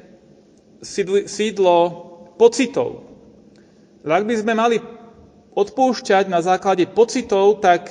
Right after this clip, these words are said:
je veľmi pravdepodobné, že by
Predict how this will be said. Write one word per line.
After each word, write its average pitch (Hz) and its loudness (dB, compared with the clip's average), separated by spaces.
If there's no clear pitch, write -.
je 156 -2
veľmi 233 0
pravdepodobné, 196 2
že 180 0
by 190 0